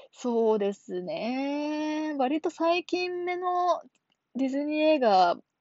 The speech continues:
見て好きだなって思いますね。ズートピアとか、アナ雪とか。うん。アナ雪ツーがすごく綺麗で良かったです。えーと、ランド派、シー派。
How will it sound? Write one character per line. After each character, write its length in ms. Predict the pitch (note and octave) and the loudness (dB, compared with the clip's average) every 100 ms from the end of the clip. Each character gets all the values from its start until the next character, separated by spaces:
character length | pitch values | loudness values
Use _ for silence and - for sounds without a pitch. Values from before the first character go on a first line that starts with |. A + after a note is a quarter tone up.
| _ - | _ -8
見 160 | A#3 B3 | -6 0
て 120 | G3+ | 0
好 80 | - | -2
き 120 | - C4 | -2 0
だ 140 | A3+ | 2
な 300 | G3 G3 G3+ | 0 -4 -4
っ 60 | - | -6
て 80 | F3 | -8
思 100 | F#3 | -6
い 60 | |
ま 140 | F#3 G3 | -6 -6
す 120 | F3 | -8
ね。 120 | F3 | -8
ズ 140 | G3+ | -4
ー 120 | G3 G3 | -4 -2
ト 140 | G#3 | -6
ピ 260 | - F#3 F3+ | -4 -4 -4
ア 100 | - | -4
と 160 | - | -12
か、 680 | - - G3+ G3 F#3+ F#3 - - - - | -12 -4 0 0 0 -2 -4 -14 -12 -2
ア 100 | G3 | 0
ナ 120 | G3+ | 0
雪 360 | G3 G3 - G3 | 0 -2 -4 -8
と 160 | G3 | -8
か。 680 | G3 - F#3 F#3+ F#3 F3+ F3+ _ _ _ _ _ _ _ _ _ _ | -8 -6 -2 2 2 0 -2 _ _ _ _ _ _ _ _ _ _
う 60 | G3 | -8
ん。 180 | D#3+ - _ - | -8 -10 _ -6
ア 100 | A3+ | -2
ナ 140 | C4 D#4 | 0 2
雪 360 | D#4+ D4 D4+ - | 2 0 -4 -6
ツ 120 | - | -6
ー 680 | D#4 C#4+ A#3 F#3 - - - - _ _ _ - | -2 0 0 0 0 -4 -8 -14 _ _ _ -4
が 120 | F#3+ | -2
す 160 | - G#3 | -2 -4
ご 160 | A3 | -4
く 380 | - E3 - - - | -4 -8 -8 -12 -12
綺 160 | - F#3+ | -2 0
麗 140 | F3+ | 0
で 220 | - - | -2 -6
良 100 | F#3 | -8
か 100 | - | -10
っ 40 | F#3+ | -14
た 100 | F#3 | -14
で 80 | F#3+ | -16
す。 340 | - - - _ _ - - - _ - | -18 -20 -20 _ _ -20 -20 -20 _ -6
え 380 | B3 C4 C4 C4 | -2 0 -2 -2
ー 20 | |
と、 140 | A#3+ | -2
ラ 180 | A3 C4 | 0 0
ン 100 | D4+ | 0
ド 100 | D#4+ | 0
派、 220 | D#4+ D4+ | 2 0
シ 140 | - B3 | -2 -4
ー 20 | |
派。 340 | B3+ - B3+ | -2 2 2